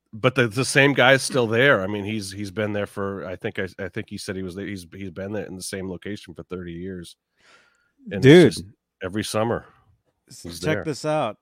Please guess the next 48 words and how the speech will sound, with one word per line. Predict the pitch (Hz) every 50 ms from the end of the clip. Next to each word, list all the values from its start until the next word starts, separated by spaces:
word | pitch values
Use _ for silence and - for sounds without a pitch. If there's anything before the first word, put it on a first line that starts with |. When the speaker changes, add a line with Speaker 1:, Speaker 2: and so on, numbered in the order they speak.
| _ _ _
Speaker 2:
Same | - 147 151 156 151 147
as | 127 98
this | 104 135 131 -
guy. | - 110 90 85 82 80 80 78 _ _ _ _
Where | 117 117 117
did, | 117 - _ _ _
where | - 113 117
did | 117 107 98
we | 90 85
see | - - - 101 92 82
him? | 80 80 80 78 73 80 92 _
Oh, | 113 110 98
wait, | 92 90 85 78 _
wait, | 76 80 65
wait. | _ _ -
Oh, | 139 147
this, | 156 190 175 -
wait, | 170 180 143
we | 120 147 156
were | 143 113 104
live. | 95 117 127 135 110 87 80 65 _ _ _ _ _ _ _ _ _ _ _ _ _ _ _ _ _
Let | 110 107
me | 110 98
go | 104 98
back | 92 98 95 95 _
to | - 95 85
the | 85
live. | 85 87 85 85 85 82 78 -
I'll, | - 120 135
I'll | - 143 147
show | - - 156
you | 147 131
guys | 147 135 117 104 98
the | 98
clip | - - - 107 98 - _
of, | 92 82 - - -
of | 92 _ _
Pat. | - - 107 104 -
I | 95 117
think | 151 208 220
his | 160 110 131
name | 143 113
was | 87 _
Patch | _ - - 98 107 110 - -
Guy | - 98 82 85
Bob | 80 73 78 80 78 78 80 80 76 76
or | 76
something. | _ _ 92 78 78 80 78 73